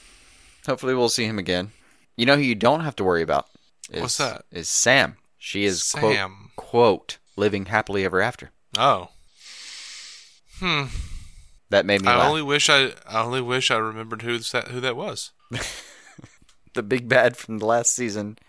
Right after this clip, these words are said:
Speaker 1: and daughter.
Speaker 2: Oh. Oh. Oh, well, that was a bright spot that they weren't there, wasn't it?
Speaker 1: No. <laughs>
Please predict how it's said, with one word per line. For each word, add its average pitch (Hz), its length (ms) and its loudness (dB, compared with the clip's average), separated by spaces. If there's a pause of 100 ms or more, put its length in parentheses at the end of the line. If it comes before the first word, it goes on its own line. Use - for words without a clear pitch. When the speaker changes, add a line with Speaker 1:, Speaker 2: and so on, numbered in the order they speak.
(500)
Speaker 1:
and 107 240 0
daughter. 92 360 4 (120)
Speaker 2:
Oh. 139 400 0 (280)
Oh. 165 360 4 (580)
Oh, 320 300 2
well, 127 140 0
that 254 200 2
was 247 180 2
a 170 80 4
bright 117 280 6
spot 104 320 4
that 107 100 -12
they 110 140 0
weren't 104 240 -8
there, 95 240 -6
wasn't 104 320 -6
it? - 40 -20 (320)
Speaker 1:
No. 135 520 4 (420)
<laughs> - 480 -2